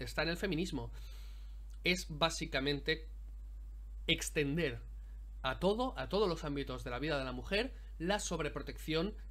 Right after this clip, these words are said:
que ya tenía. Ya no es buscarlo a costa de un marido, ya no es a costa de algo que eligen ellas, sino por ley, institucionalizar ese orden de sobreprotección que tiene la mujer mediante el Estado.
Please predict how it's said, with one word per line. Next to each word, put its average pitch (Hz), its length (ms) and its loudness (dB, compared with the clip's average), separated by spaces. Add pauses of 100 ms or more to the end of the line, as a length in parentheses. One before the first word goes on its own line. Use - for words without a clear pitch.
(100)
que 147 140 4
ya 139 140 4
tenía. 127 380 -2 (140)
Ya 151 160 0
no 170 80 0
es 175 100 2
buscarlo 135 360 2
a 120 80 -2
costa - 200 -6
de 131 40 0
un 131 80 0
marido, 131 260 0
ya 147 140 0
no 175 60 2
es - 180 -6
a 143 160 -2
costa 185 300 -2
de 131 180 -2
algo 147 420 2
que 131 260 -2 (120)
eligen 139 420 0
ellas, 123 400 -4
sino 180 640 0
por 127 160 0
ley, 139 300 4
institucionalizar 151 1200 2 (260)
ese 165 300 0
orden 143 420 0 (300)
de 143 160 -2
sobreprotección 135 880 -2
que 135 80 -2
tiene 131 180 0
la 131 100 2
mujer 180 440 2
mediante 131 460 0
el 117 80 0
Estado. 117 480 -2